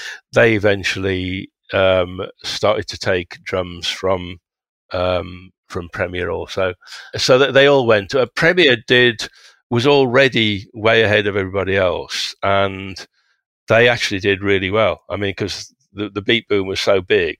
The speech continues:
that even though everybody wanted a Ludwig kit, most people couldn't afford one. So, you know, a Premier kit was two-thirds of the price of a, of a Ludwig kit, you know, so people still went on buying Premiers and Olympics, and they, they were good drums. So they went, and then Premier went through,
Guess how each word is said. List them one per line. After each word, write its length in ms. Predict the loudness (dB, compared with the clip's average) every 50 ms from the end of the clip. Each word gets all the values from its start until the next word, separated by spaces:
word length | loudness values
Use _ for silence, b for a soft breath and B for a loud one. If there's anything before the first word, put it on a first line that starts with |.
| -12 -10
that 160 | -8 -6 -4 -2
even 320 | -2 -2 -2 -4 -6 -2
though 140 | 0 0 2
everybody 380 | 2 0 -2 -2 -4 -4 -4 -4
wanted 300 | -4 -6 -6 -8 -8 -8
a 40 |
Ludwig 400 | -6 -6 -6 -6 -8 -8 -12 -10 -4
kit, 280 | -2 -2 0 -2 -2 -4
most 180 | -6 -6 -6 -6
people 140 | -10 -12 -12 -10
couldn't 180 | -10 -10 -10 -8
afford 300 | -4 -2 -2 -2 -2 -4
one. 160 | -6 -8 -8 -10 _ _ B B B B B B B B B
So, 520 | -6 -2 0 2 2 2 2 0 -2 -4 -8 -12 _ _ _ _ _
you 100 | -4 -2
know, 100 | 0 -2
a 40 | -2
Premier 380 | 0 0 0 0 2 2 0 0
kit 260 | -2 -2 -4 -4 -4 -4
was 460 | -6 -4 -4 -4 -4 -6 -6 -6 -8 -12 _ _ _ _ _ -10
two-thirds 540 | -6 -4 -4 -4 -2 -2 -2 -2 -2 -2 -6
of 60 | -10
the 80 | -10 -6
price 340 | -2 0 0 0 -2 -4 -6
of 60 | -8
a, 80 | -8 -8
of 80 | -10 _ _ _ _ _ _ -8
a 40 | -6 -4
Ludwig 380 | -2 -2 -4 -4 -6 -10 -10 -10
kit, 220 | -8 -8 -8 -8 -10
you 80 | -10
know, 160 | -8 -8 -8 -8
so 380 | -8 -6 -4 -2 -2 -4 -6 -8 b b b b b
people 180 | -10 -8 -8 -8
still 260 | -6 -2 0 0 2
went 220 | 2 0 -2 -2 -4
on 180 | -6 -6 -4
buying 260 | -2 -2 -2 -2 -2 -4
Premiers 480 | -4 -6 -4 -4 -4 -4 -4 -4 -6 -6
and 100 | -8 -6
Olympics, 220 | -6 -6 -8 -8
and 100 | -4 0
they, 180 | 0 0 0 0 0
they 140 | -2 -2 -2
were 100 | -4 -4 _
good 160 | -6 -6 -4
drums. 340 | -2 0 -2 0 -2 -4 -4
So 180 | 0 0 0
they 80 | 0 0
went, 180 | -4 -6 -8 B B B B B B
and 180 | -2 0 4 4
then 280 | 4 4 4 0 -4 -8 _
Premier 280 | -2 0 0 2 2 2
went 200 | 2 0 0 -2
through, 400 | -2 0 0 2 2 0 -4 -8